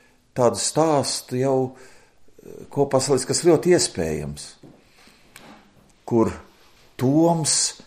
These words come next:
nav kopā ar citiem mācekļiem, kāpēc viņš nav. Kad viņš atgriežas, viņš saka, ja es neredzēšu, ja es ar saviem pirkstiem nepataustīšu viņu naglu rētas un nelikšu savu roku viņu sānos,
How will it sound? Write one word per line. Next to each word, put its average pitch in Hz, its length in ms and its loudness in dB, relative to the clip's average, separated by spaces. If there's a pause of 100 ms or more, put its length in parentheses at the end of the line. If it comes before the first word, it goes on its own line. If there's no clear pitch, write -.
(140)
nav 139 400 6
kopā 147 380 6
ar 120 80 -6
citiem 123 340 -2
mācekļiem, 139 380 -4
kāpēc 143 500 0
viņš 82 240 -14
nav. - 180 -18 (880)
Kad 127 120 2
viņš 131 240 2
atgriežas, 143 380 2
viņš 131 100 -8
saka, 151 240 -4
ja 151 160 6
es - 260 -6
neredzēšu, 135 1080 -2 (360)
ja 143 120 4
es 151 260 -2 (260)
ar 139 100 -4
saviem 156 340 0
pirkstiem 165 540 -2
nepataustīšu 147 960 -4
viņu 143 160 -10
naglu 143 380 0
rētas 147 800 2
un 135 140 -8
nelikšu 156 380 -4
savu 135 220 0
roku 135 360 2
viņu 131 100 -8
sānos, 156 560 -4